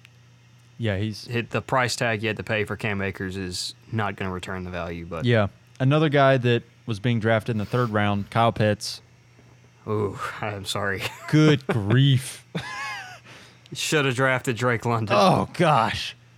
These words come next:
Speaker 1: Two catches for nineteen yards, both week one and week two. Uh, d-,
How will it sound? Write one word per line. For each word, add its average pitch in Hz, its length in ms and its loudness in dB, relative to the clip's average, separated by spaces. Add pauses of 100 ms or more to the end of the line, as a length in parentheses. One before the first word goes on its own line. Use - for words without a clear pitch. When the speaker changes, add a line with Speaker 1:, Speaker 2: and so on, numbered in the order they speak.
(240)
Speaker 1:
Two 214 200 4
catches 202 460 2
for 151 140 2
nineteen 143 400 2
yards, 127 320 4
both 131 580 2
week 123 300 0
one 120 300 2
and 117 280 0
week 113 220 -2
two. 107 580 2
Uh, 101 460 4
d-, - 340 -12